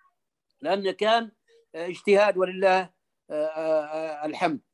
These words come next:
وبالتالي يعني، آه، فلسطين طبعًا كما تعلم أنت، ما بدنا نخش سياسة الحين، بس هي لا تتجزأ يعني إن شاء الله رب العالمين، في الضفة، في القطاع، في الداخل، في الشتات،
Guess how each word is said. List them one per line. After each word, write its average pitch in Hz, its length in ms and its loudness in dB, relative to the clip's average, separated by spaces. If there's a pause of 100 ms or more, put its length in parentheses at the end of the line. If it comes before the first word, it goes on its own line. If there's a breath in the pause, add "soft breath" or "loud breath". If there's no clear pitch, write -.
(280)
وبالتالي 247 520 2
يعني، 208 420 2
آه، 185 160 -6
فلسطين 233 500 -2
طبعًا 214 320 -2
كما 226 220 -2
تعلم 220 320 -2
أنت، 202 180 -2 (380)
ما 226 100 2
بدنا 240 120 0
نخش 226 200 -6
سياسة 240 400 2
الحين، 180 260 -8
بس 185 200 -12
هي 247 40 -4
لا 240 80 2
تتجزأ 185 600 -6
يعني 127 260 -10
إن 139 60 -14
شاء 180 180 2
الله 180 120 2
رب 175 140 0
العالمين، 170 400 -2 (380)
في 196 200 4
الضفة، 214 440 0
في 196 100 -6
القطاع، 185 480 -2
في - 120 -12
الداخل، 202 420 -4
في 165 40 -20
الشتات، 202 460 -4